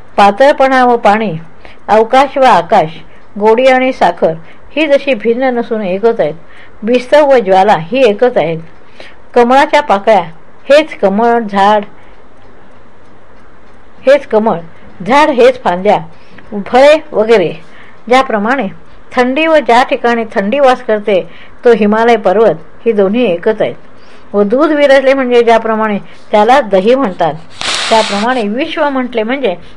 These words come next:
ते सर्व मधुरूपच आहे. पहा की चंद्राची कला पाहणे झाल्यास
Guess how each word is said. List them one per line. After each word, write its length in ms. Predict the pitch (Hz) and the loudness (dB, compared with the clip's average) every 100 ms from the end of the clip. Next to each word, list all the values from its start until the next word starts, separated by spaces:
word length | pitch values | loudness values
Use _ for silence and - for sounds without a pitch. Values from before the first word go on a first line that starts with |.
| - | -6
ते 100 | 214 | -4
सर्व 280 | 208 196 190 | -2 -2 -2
मधुरूपच 560 | 190 175 196 208 185 165 | -4 -2 -2 -2 -4 -4
आहे. 180 | 147 151 - - - - - - | -10 -14 -18 -18 -18 -18 -18 -6
पहा 260 | - 190 220 - - - - | -2 0 -2 -4 -12 -20 -10
की 100 | 247 | -4
चंद्राची 560 | 240 240 262 302 330 | 0 2 2 2 0
कला 280 | 330 240 214 | 0 2 2
पाहणे 360 | 269 269 262 247 | 2 0 0 0
झाल्यास 400 | 262 220 190 - | 0 0 -2 -6